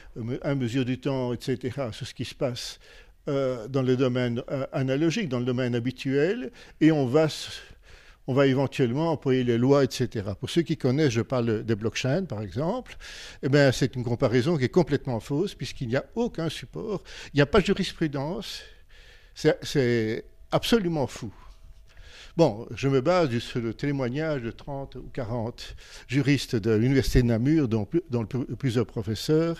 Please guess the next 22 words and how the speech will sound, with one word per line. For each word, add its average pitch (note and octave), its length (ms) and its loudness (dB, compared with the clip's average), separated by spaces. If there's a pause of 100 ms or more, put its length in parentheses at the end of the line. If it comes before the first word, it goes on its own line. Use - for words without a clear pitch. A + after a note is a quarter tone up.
(540)
donc B2+ 140 -2
je A#2+ 80 0
suppose B2+ 360 0
quand B2 140 0
même B2+ 180 0
que A#2 80 -4
c'est G#2+ 220 0 (240)
<laughs> G3 220 0
un C3+ 100 8
témoignage C3+ 520 4
de C3+ 60 4
qualité. G#2 480 -2 (360)
Bon, E3 260 4
donc, G3+ 340 4 (200)
euh, E3+ 340 8
on E3+ 80 8
va G#3+ 100 10
essayer G#3 220 8
de - 40 0
faire C3+ 220 2
mieux, D3 400 -2
euh, B2+ 300 -4